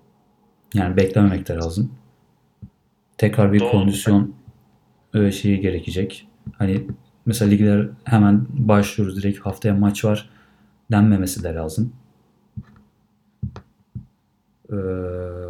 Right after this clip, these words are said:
Speaker 1: bunu da hani federasyonlar nasıl artık şey alacak göreceğiz yani. Ya, e, yani gerçekten oyuncu sağlığını düşünecekler.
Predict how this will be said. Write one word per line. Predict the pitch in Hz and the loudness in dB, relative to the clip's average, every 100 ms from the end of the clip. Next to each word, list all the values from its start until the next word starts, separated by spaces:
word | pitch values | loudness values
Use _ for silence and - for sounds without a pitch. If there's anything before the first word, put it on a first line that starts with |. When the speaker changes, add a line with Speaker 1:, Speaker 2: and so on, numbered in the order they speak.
| 95 | -4
Speaker 1:
bunu | 101 98 | 2 2
da | 98 | 4
hani | 98 | 2
federasyonlar | 101 98 95 95 101 98 | 2 0 0 -2 0 0
nasıl | 101 95 | -2 -4
artık | 92 90 - - - - _ _ - | -4 -8 -10 -14 -20 -20 _ _ -18
şey | - 92 | -6 -4
alacak | 87 90 107 - _ _ _ - _ _ _ _ _ _ _ _ _ - | -2 -4 -4 -8 _ _ _ -20 _ _ _ _ _ _ _ _ _ -4
göreceğiz | 101 95 90 87 | -2 0 -2 -6
yani. | 87 78 82 - _ _ _ _ _ - | -6 -8 -10 -16 _ _ _ _ _ -4
Ya, | 104 95 - - _ _ _ | -2 -2 -6 -16 _ _ _
e, | 98 90 87 - _ - _ _ _ _ _ _ _ _ - | -8 -8 -10 -14 _ -20 _ _ _ _ _ _ _ _ -6
yani | 95 | -4
gerçekten | 92 107 101 | -2 0 2
oyuncu | 95 92 | 2 0
sağlığını | - 95 95 95 | -2 0 0 0
düşünecekler. | 92 - 87 85 - 90 - | -2 -6 -8 -8 -10 -14 -16